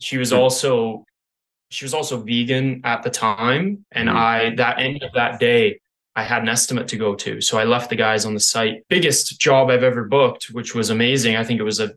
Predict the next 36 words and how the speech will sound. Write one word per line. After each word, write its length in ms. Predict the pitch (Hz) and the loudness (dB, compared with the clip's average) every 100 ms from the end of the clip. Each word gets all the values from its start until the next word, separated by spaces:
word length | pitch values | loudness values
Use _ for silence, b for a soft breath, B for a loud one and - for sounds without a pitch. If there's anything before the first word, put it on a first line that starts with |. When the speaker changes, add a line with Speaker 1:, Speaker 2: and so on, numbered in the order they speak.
| _ | _
Speaker 1:
five 440 | - - 113 117 113 | -16 -4 0 0 0
thousand 320 | 117 113 117 | 0 0 2
dollar 260 | 113 113 107 | 2 0 0
job 400 | 110 98 151 165 | 2 2 2 0
Speaker 2:
Wow. 60 | 139 | -6
Speaker 1:
for 360 | - 113 107 | -4 -2 0
Speaker 2:
Yeah. 160 | 90 95 - | -2 -4 -8
Speaker 1:
window 260 | 117 117 113 | -4 -4 -2
cleaning. 300 | 117 113 - _ - - | -2 -2 -2 _ -16 -12
I, 180 | 104 107 - 113 | -12 -12 -12 -4
yeah, 240 | 120 - | -2 -2
I 120 | 113 113 | -4 -4
was, 220 | 107 - | -2 -2
I 60 | 113 | -2
was 220 | 107 - - | -4 -8 -6
ecstatic 540 | - - 127 127 123 | -2 0 2 0 0
about 240 | 117 113 113 | -2 -4 0
that. 380 | 123 117 104 - _ _ _ _ _ 110 | 0 0 -2 -8 _ _ _ _ _ -8
And 200 | 110 113 | -4 0
on 160 | 123 | 2
the 80 | 123 | 4
way 140 | 123 | 2
back, 360 | 117 117 117 117 | 2 0 0 -2
I 40 | |
got 140 | 117 117 | -8 -6
the 80 | 123 | -2
guys 240 | 117 110 | -2 -2
milkshakes, 580 | 117 113 - 120 113 - | -2 -2 -2 0 0 0
and 100 | 110 | -2
I 60 | 110 | -2
was 140 | 104 | -2
like, 140 | 107 | -4
"I'm 100 | 110 | -4
gonna 160 | 110 113 | -2 -2
be 120 | 110 | 0
late. 320 | 110 110 110 | 2 2 0